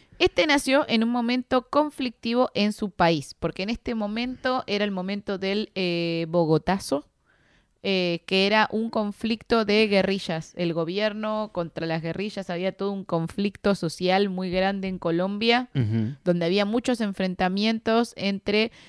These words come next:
Speaker 1: civiles, eh, y
Speaker 2: ¿Una
Speaker 1: el,
Speaker 2: guerra
Speaker 1: el
Speaker 2: civil?
Speaker 1: gobierno. Algo parecido, sí. Eso era lo que iba a poner antes, que iba a armar como un contexto, pero al final no lo armé, entonces por eso puse como,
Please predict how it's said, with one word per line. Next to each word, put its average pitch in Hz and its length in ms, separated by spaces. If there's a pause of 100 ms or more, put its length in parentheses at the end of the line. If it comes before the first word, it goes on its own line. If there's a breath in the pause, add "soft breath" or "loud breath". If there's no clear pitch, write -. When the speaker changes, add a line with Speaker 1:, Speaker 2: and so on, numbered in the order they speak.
(100)
Speaker 1:
civiles, 220 840
eh, 165 680 (100)
y 196 320
Speaker 2:
¿Una - 160
Speaker 1:
el, - 140
Speaker 2:
guerra - 100
Speaker 1:
el 180 160
Speaker 2:
civil? 165 240
Speaker 1:
gobierno. 156 640
Algo 277 260
parecido, 202 460
sí. 151 240 (2250)
Eso 220 220
era 196 140
lo 175 120
que 180 100
iba 175 140
a 180 60
poner 170 220
antes, 196 420
que - 120
iba 156 60
a 156 40
armar 165 200
como 170 200
un 170 80
contexto, 180 540
pero 143 160
al 139 40
final 170 300
no 175 100
lo 175 80
armé, 170 240
entonces - 340
por 143 140
eso 160 180
puse 151 360
como, 139 400